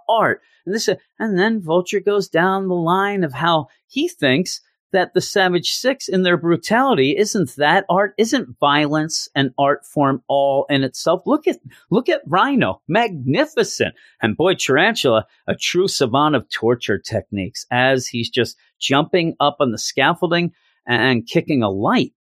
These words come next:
Uh, and, and then, hey, and, and don't forget Sturgeon, of course,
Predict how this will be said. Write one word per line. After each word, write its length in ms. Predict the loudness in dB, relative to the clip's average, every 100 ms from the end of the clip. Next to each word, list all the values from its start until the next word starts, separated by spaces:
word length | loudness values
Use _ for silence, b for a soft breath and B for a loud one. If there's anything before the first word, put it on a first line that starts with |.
| _ -4
Uh, 120 | -2
and, 260 | 0 -2 -2
and 180 | -2 2
then, 200 | 0 -2 b b
hey, 360 | 0 2 2 0 _
and, 220 | -6 -6 -2
and 220 | -4 0
don't 280 | 2 2 0
forget 400 | -2 0 -2 -2
Sturgeon, 640 | -6 0 0 0 -2 -2
of 180 | -2 -4
course, 300 | 0 0 0